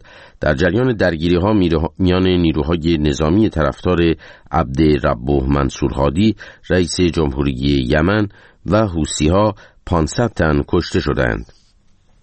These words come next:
برخی از روزنامه‌های ایران می‌نویسند که محمد جواد ظریف، وزیر امور خارجه،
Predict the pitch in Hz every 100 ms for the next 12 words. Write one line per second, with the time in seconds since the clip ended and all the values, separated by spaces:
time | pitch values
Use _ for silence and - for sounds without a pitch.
0 | - _ _ _ _ - - - - _
1 | - - - - - - - - - -
2 | - _ - - - - 87 95 160 147
3 | 113 107 101 95 90 107 113 110 107 87
4 | 92 104 104 95 80 78 78 113 113 101
5 | - 87 78 73 76 76 82 80 95 92
6 | 73 85 107 104 78 80 107 104 85 92
7 | 92 82 - 73 73 85 117